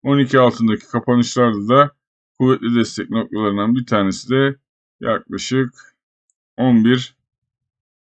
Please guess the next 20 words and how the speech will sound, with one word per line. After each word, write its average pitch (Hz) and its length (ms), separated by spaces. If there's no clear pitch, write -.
elli 120 260
beş 113 180
olarak 98 300
karşımıza 123 540
çıkıyor. 127 520
Evet, 131 300
Aval 131 280
hakkında 113 400
söyleyeceklerimiz 107 800
de 117 80
bu 127 120
kadar. 131 340
Diğer 139 260
videoları, 117 680
diğer 139 200
hisseleri 120 720
ikinci 139 340
videoda 117 380
yapmak 113 480
üzere. 123 460